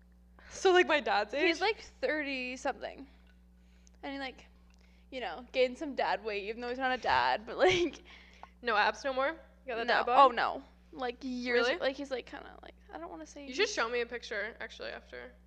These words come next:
Speaker 2: Yeah. Well, I mean,
Speaker 1: Yeah,
Speaker 2: everyone
Speaker 1: show my
Speaker 2: gets
Speaker 1: hair.
Speaker 2: older and their bodies change, right? And
Speaker 1: Oh, no, it's not a bad thing.
Speaker 2: Yeah.
Speaker 1: Actually, a lot of girls really, like, dig the dad bod. I don't mind it. Whatever,
Speaker 2: Yeah, my
Speaker 1: do you.
Speaker 2: friend loves dad bods.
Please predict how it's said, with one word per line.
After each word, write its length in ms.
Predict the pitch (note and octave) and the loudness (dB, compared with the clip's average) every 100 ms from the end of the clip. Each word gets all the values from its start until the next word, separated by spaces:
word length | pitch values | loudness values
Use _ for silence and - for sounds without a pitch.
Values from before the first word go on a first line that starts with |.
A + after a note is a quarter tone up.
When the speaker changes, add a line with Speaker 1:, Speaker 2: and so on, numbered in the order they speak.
| - | -20
Speaker 2:
Yeah. 220 | - - D#4 - - - - - | -20 -20 -20 -20 -20 -20 -20 -6
Well, 180 | F#4+ G4+ | -4 -2
I 60 | G4 | -4
mean, 140 | G#4 | -4
Speaker 1:
Yeah, 60 | G4 | -4
Speaker 2:
everyone 220 | G#4 A4+ | -2 -4
Speaker 1:
show 40 | |
my 60 | G4 | -4
Speaker 2:
gets 100 | - | -6
Speaker 1:
hair. 80 | - | -2
Speaker 2:
older 480 | B3 B3 B3+ B3 B3 | 0 2 0 0 -2
and 100 | B3+ | -4
their 100 | C4 | -6
bodies 400 | A#3+ A3 B3 - | -6 -6 -8 -10
change, 440 | C4 A#3 A#3 A#3+ | -14 -12 -14 -12
right? 360 | A#3+ - - - - | -6 -6 -6 -10 0
And 80 | - | 2
Speaker 1:
Oh, 120 | G#4+ | 6
no, 160 | G4+ D4 | 6 4
it's 140 | - | 2
not 100 | D4 | -2
a 40 | C#4 | -2
bad 420 | G3 F#3 B3+ - | 2 4 4 0
thing. 260 | F3+ - A#3 | -8 -8 0
Speaker 2:
Yeah. 120 | D4+ | 4
Speaker 1:
Actually, 280 | C#4 E3 G#4 | 6 4 0
a 60 | E4 | 2
lot 140 | B3 | 2
of 60 | B3 | 2
girls 220 | D4 C#4+ A3 | -4 -4 -8
really, 220 | A3 A3+ | -6 -4
like, 180 | A3+ A3 - - A3 | -4 -6 -12 -20 -6
dig 180 | A3 A3+ | -6 -6
the 60 | A#3 | -4
dad 220 | F3+ - | -2 -2
bod. 280 | F#3+ G3+ B3+ - | -2 -2 -6 -12
I 60 | |
don't 100 | F#4 | -8
mind 160 | C#4+ G#3 | -6 -4
it. 180 | D4 D4 - - - - | -6 -8 -16 -20 -20 -14
Whatever, 300 | D4+ C4 C#4 | -4 0 0
Speaker 2:
Yeah, 60 | D#4 | -2
my 140 | A#3 | -6
Speaker 1:
do 80 | C4 | -6
you. 80 | C4+ | 0
Speaker 2:
friend 320 | F4 F#4 C#4 | 0 -2 -4
loves 240 | A#3+ - | -6 -6
dad 260 | - - - | -12 -12 -10
bods. 400 | - - - | -10 -10 -12